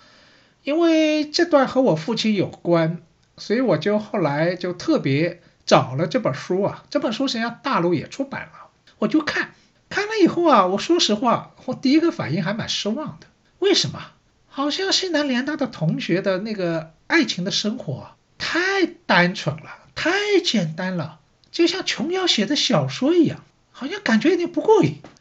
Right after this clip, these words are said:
有这么纯情的爱情吗？当然，现在可能年轻人的想法比较复杂，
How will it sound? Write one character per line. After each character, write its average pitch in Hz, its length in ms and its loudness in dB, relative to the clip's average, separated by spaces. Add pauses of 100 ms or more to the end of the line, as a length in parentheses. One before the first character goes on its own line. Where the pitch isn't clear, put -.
(200)
有 277 200 4
这 480 260 4
么 466 60 2
纯 220 300 2
情 220 220 -2
的 269 280 -2 (140)
爱 359 180 -2
情 220 240 0
吗？ 240 280 -4 (560)
当 175 140 0
然， 180 200 8
现 233 180 2
在 214 80 6
可 202 140 2
能 165 160 2
年 156 180 0
轻 214 180 -4
人 208 100 -2
的 175 60 2
想 156 220 -2
法 165 140 2
比 151 120 -4
较 160 120 0
复 - 220 -10
杂， - 380 -14